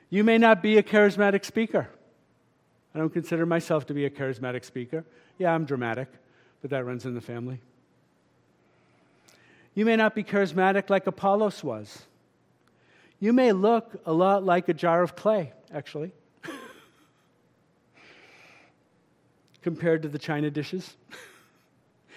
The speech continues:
You may look more like a plastic cup than a fancy wine glass in Christ. <laughs>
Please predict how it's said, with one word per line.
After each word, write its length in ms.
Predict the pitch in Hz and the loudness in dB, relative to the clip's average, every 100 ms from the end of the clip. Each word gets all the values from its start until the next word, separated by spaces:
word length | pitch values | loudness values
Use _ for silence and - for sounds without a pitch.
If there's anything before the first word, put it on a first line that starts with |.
| - - - - | -20 -20 -20 -4
You 140 | 196 | 2
may 420 | 226 233 214 202 | 4 4 2 0
look 500 | 190 185 214 214 - | -4 -2 -2 -2 -8
more 220 | 180 180 185 | -2 0 4
like 260 | 175 170 | 2 0
a 40 | 165 | -4
plastic 460 | 180 175 - 170 | -2 -2 -2 -12
cup 460 | - 180 160 - _ _ _ _ - | -2 -2 -2 -8 _ _ _ _ -4
than 100 | 170 | -4
a 60 | |
fancy 340 | 156 175 175 185 | 0 0 0 0
wine 240 | 180 180 | 2 2
glass 480 | 175 143 113 - - _ _ _ _ _ _ _ _ _ _ _ | 2 0 -2 -10 -20 _ _ _ _ _ _ _ _ _ _ _
in 120 | 160 | -6
Christ. 460 | 151 190 175 - | 0 0 0 -4
<laughs> 40 | - | -14